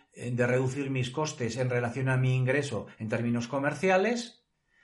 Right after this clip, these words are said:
y lo que, eh, adopto es una decisión de bajar un escalón y, por lo tanto, eh, ocupo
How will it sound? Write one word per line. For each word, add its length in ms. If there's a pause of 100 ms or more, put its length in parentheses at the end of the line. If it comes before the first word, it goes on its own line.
(140)
y 140
lo 180
que, 420
eh, 420
adopto 800
es 180
una 180
decisión 600
de 100
bajar 320
un 140
escalón 640 (340)
y, 140
por 180
lo 140
tanto, 540 (340)
eh, 320
ocupo 800